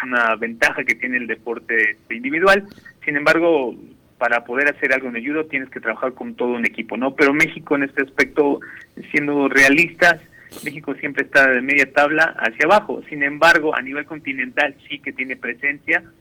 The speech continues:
sí que tiene presencia en México, eh, con sus competiciones en centro-, en centroamericanos, panamericanos y panamericanos de la disciplina. México siempre está presente, ¿no? Y sí tenemos competidores que dan la cara, la cara, ah, por México en cuanto al judo.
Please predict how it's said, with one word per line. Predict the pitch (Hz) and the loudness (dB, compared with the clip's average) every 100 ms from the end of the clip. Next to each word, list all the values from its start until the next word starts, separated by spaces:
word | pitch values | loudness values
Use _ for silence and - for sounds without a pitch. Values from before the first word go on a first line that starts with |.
| _ _ _ - | _ _ _ -10
sí | |
que | 131 | -6
tiene | 135 143 131 | -4 -4 -4
presencia | 127 131 135 131 | -6 -10 -14 -10
en | 135 | -8
México, | 135 139 - 135 123 | -8 -10 -6 -4 -2
eh, | 110 113 113 110 110 - | -2 0 0 -2 -4 -8
con | 117 | -14
sus | - - | -14 -14
competiciones | 117 120 127 117 156 156 143 123 | -8 -6 -6 -2 0 2 0 -4
en | 117 | -8
centro-, | 127 123 117 113 110 107 - | -4 0 2 4 2 0 -2
en | 107 - | -8 -10
centroamericanos, | 110 107 113 110 131 135 127 - | -6 -2 -2 2 2 2 0 -2
panamericanos | 110 110 107 - 127 127 127 - | -2 0 -4 0 0 0 -8 -8
y | 117 113 113 113 | -6 -2 -2 -2
panamericanos | 107 104 110 - 127 | -2 -2 -4 -4 -4
de | 117 | 0
la | 110 | 0
disciplina. | 110 - - 131 143 - _ _ _ - | -2 -6 -6 -2 -2 -2 _ _ _ -12
México | - - 131 | -12 -4 -4
siempre | 127 127 123 | -4 -6 -6
está | 127 120 120 | 0 0 2
presente, | 113 117 104 98 101 | -2 0 -4 -4 -6
¿no? | 113 147 - - - - | -4 -6 -10 -20 -10 0
Y | 120 117 | 0 2
sí | 139 | -2
tenemos | 131 131 135 131 131 - - - - | 2 2 2 -2 -4 -8 -14 -14 -10
competidores | 120 113 123 131 135 | -6 -4 2 2 2
que | - 123 | 2 4
dan | 123 | 4
la | 117 - | 2 2
cara, | 156 151 156 - _ _ 113 | 4 4 4 -2 _ _ -14
la | - | -8
cara, | 127 120 120 120 | -2 0 0 -2
ah, | 110 107 104 - | -4 -4 -4 -8
por | 110 | -12
México | 147 151 147 - | -10 -10 -14 -14
en | 117 | -12
cuanto | 113 110 143 | -12 -6 -6
al | 143 | -2
judo. | 180 185 | 0 0